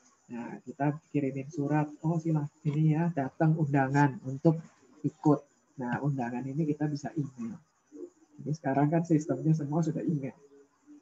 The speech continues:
Ya, gitu. Apalagi zaman covid gini, sudah nggak ada, semua online. Interview, tesnya online. Ya. Nah, setelah oke, maka si S A P juga bisa langsung mengenerate kontrak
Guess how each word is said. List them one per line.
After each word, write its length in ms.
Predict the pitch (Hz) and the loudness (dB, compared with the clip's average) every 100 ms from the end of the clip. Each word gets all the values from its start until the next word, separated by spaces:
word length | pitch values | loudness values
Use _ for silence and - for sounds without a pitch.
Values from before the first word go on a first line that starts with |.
| _ _ _ _ - | _ _ _ _ -12
Ya, 240 | 120 127 143 _ _ _ _ - | -8 -6 -8 _ _ _ _ -12
gitu. 640 | - - - 151 110 123 147 _ - - - _ - - 147 | -12 -12 -6 -4 -2 -4 -12 _ -20 -20 -20 _ -20 -10 -8
Apalagi 480 | - 110 117 156 | -2 0 4 4
zaman 320 | 147 117 117 117 | 4 2 -4 -6
covid 400 | 120 - 127 - | -8 -4 -4 4
gini, 320 | 151 127 107 | 4 4 -2
sudah 240 | - 156 | -8 -12
nggak 240 | 113 113 113 131 | -8 -4 -2 -2
ada, 100 | 113 | -4
semua 400 | 107 120 131 127 | -6 -8 -8 -8
online. 360 | 131 113 113 107 - - | -8 -10 -12 -14 -18 -12
Interview, 640 | 151 - - 131 131 131 - | -10 -6 0 0 2 -2 -2
tesnya 400 | 123 - - 107 | -2 -2 -6 -6
online. 520 | 135 135 127 127 120 120 156 | -4 -4 -4 -6 -6 -10 -10
Ya. 160 | 143 143 - _ _ _ _ _ _ _ - | -10 -10 -14 _ _ _ _ _ _ _ 4
Nah, 160 | 160 160 160 | 6 6 2
setelah 400 | 165 175 180 - | 2 2 2 0
oke, 600 | 160 160 156 165 226 247 _ _ _ 359 | -2 0 4 4 4 -2 _ _ _ -6
maka 560 | 147 139 165 185 202 208 - _ _ - _ | -4 -2 2 2 2 -2 -8 _ _ -20 _
si 80 | 180 | -2
S 200 | 151 160 | 0 0
A 80 | 143 139 | -2 -2
P 240 | 185 190 | 0 0
juga 240 | 143 135 | -2 -4
bisa 280 | 135 131 156 | -4 0 2
langsung 400 | 151 147 185 175 | 2 0 -2 0
mengenerate 640 | 160 147 135 131 143 147 - | 0 0 -2 0 -2 -2 -4
kontrak 480 | 135 135 139 117 | -6 -6 -8 -8